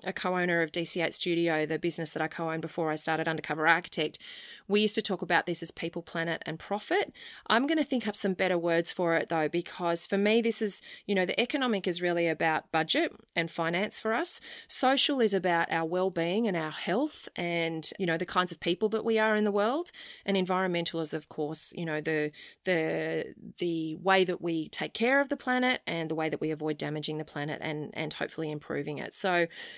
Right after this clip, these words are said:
I'm gonna think up some good words for that so that we've got some Undercover Architect language around those three pillars. But yeah, I want you to think about it from this three-pillared approach, economic, social, and environmental, okay? So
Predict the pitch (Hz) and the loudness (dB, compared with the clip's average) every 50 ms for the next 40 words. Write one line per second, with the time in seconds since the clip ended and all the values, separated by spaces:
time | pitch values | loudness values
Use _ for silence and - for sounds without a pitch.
0 | - - - - 170 185 208 226 226 - 233 214 208 214 - - - 185 180 175 | -18 -14 -6 -4 0 2 4 4 4 4 2 2 2 0 -2 -2 -2 -2 -2 0
1 | 185 180 175 165 175 170 175 175 185 175 - - - 180 160 175 175 170 - - | 0 -2 0 0 0 2 4 2 2 2 0 0 -2 -2 2 6 6 6 6 6
2 | - - 180 170 165 - 175 165 156 - 175 165 - - - 185 185 170 170 170 | 2 0 2 2 2 2 0 0 0 2 0 0 2 0 -2 0 0 0 -2 -2
3 | - 190 170 - 156 151 156 165 175 - - - - - - 170 170 175 185 180 | -2 -2 -2 0 2 2 2 2 0 0 -2 -2 -2 0 0 0 0 0 0 0
4 | - 190 185 185 180 185 185 185 - - 185 180 180 180 - - - 185 180 185 | 0 2 4 6 6 6 4 2 0 0 2 2 2 0 -2 -2 0 0 0 0
5 | - 190 185 190 226 - 370 - - - - - - - - - _ _ - - | 0 -2 0 0 0 2 0 0 -2 -2 -6 -14 -16 -16 -18 -20 _ _ -2 0
6 | 190 - 190 180 165 156 - 170 165 180 180 - 233 240 233 - 190 180 190 170 | 0 2 4 4 4 4 4 2 2 0 0 2 2 0 2 0 -2 -2 -2 0
7 | 170 165 160 156 - - - 156 160 160 - - - 170 165 151 - 180 160 165 | 0 0 0 0 -2 -4 -6 -6 -2 -2 -2 0 0 0 -2 -2 -2 -4 -4 -2
8 | 156 156 - - 160 151 - - - - - - 175 - 202 185 175 175 190 226 | -4 -4 -4 -4 -4 -4 -2 -2 -4 -4 -2 -4 -4 -2 0 0 0 2 0 0
9 | - - - - - - 185 170 165 - - 175 175 180 - - 170 165 160 165 | -2 -4 -2 0 2 2 4 4 4 2 2 0 -2 -2 -4 -4 -6 -6 -4 -2
10 | 160 160 160 160 156 151 151 - 165 170 170 - - - 165 165 - 160 160 - | -2 -2 -2 -2 -4 -4 -4 -4 -6 -6 -8 -10 -10 -10 -10 -4 0 0 2 2
11 | 285 349 - - - - - - - - - - - - 220 214 214 214 214 214 | 2 -2 -4 -10 -14 -16 -14 -14 -14 -14 -6 -2 4 6 8 8 8 8 6 6